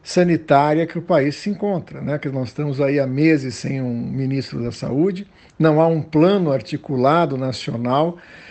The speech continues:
E a atitude do presidente, a atitude pessoal dele, de não andar de máscara, de negar a doença, de subestimar seus efeitos, acaba gerando na própria população uma atitude semelhante, de descaso, de descompromisso, de não uso da máscara,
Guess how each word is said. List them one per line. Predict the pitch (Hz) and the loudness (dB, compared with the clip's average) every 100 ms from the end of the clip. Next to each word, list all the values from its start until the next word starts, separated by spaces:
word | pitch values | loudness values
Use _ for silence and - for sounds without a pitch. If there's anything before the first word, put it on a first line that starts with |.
| - 175 | -2 6
E | 190 | 6
a | |
atitude | 190 196 175 - 247 277 208 | 6 0 -2 0 2 2 2
do | 170 | 0
presidente, | 170 151 131 117 113 - - | 0 0 0 -4 -6 -8 -10
a | - | -12
atitude | - - 135 151 | -12 -10 -4 -4
pessoal | - 151 - - 127 151 170 | 0 0 0 -4 2 4 4
dele, | 131 151 143 117 | 4 4 4 0
de | 139 | -6
não | 185 | -4
andar | 185 190 | 0 0
de | 165 | 0
máscara, | 151 180 170 - 127 | 0 2 0 -2 -8
de | 123 | -6
negar | 135 123 143 | -4 -2 2
a | 160 | 2
doença, | 147 147 165 156 - 135 | 2 0 0 0 -4 -8
de | 117 120 | -6 -6
subestimar | 117 147 135 143 - 127 139 156 | -6 -4 -2 -2 -4 -2 0 0
seus | 147 147 123 | -2 -4 -4
efeitos, | 117 139 185 175 - - - - - | -4 2 4 4 -2 -20 -20 -18 -2
acaba | 196 185 226 220 | 0 4 4 4
gerando | 196 202 180 185 | 4 4 4 2
na | 180 | 0
própria | 165 151 131 156 | 0 0 0 0
população | 135 160 185 180 175 - 196 202 | -4 -6 -2 2 2 0 -4 -2
uma | 190 | -4
atitude | 185 160 185 | -6 -8 -6
semelhante, | - 220 233 208 196 160 135 | 0 2 4 4 4 0 -6
de | 123 | -8
descaso, | 151 170 - 196 196 156 | -8 -10 0 2 4 2
de | 123 | -4
descompromisso, | 127 - 160 147 170 175 190 160 135 | -10 -6 -6 -2 0 0 0 -2 -4
de | 117 | -6
não | 131 143 | -2 0
uso | 160 139 | 0 0
da | 151 | 0
máscara, | 156 175 165 - 143 120 | 0 0 0 -2 -6 -6